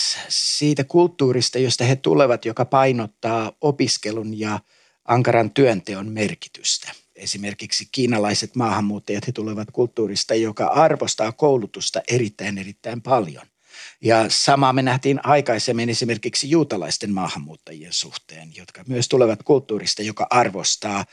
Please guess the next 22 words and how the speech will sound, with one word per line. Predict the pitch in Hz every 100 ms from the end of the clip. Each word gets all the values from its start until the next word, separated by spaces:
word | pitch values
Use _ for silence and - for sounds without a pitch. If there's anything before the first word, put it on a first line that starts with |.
| - _ -
oppineisuutta | 135 135 117 92 90 107 - 101
ja | 104
lukeneisuutta | 127 123 95 85 80 - 92 - 95
ja | 95 98 90 -
opiskelua | 117 98 - - 82 87 90
erittäin, | 120 104 92 82 92
erittäin | 95 92 - 98 107
paljon. | 160 151 120 87 87 - - - _
Tämä | - 135 127 123
antaa | 92 123 135 120
tietysti | 147 139 - -
paremmat | 151 147 135
lähtökohdat | 143 151 160 - 123 117 120 113
kuin | - 123
esimerkiksi | 117 131 123 127 - 120 - 123
afroamerikkalaiset | - 143 - 131 110 110 107 - 110 120 -
orjien | 139 139 110 110 104
jälkeläiset, | 123 135 120 95 101 101 - 98
jotka | 104 101 - - _ - _
kasvoivat | - 135 135 120 117 110
perheissä, | 131 120 - 101 - 104
jossa | 104 98 -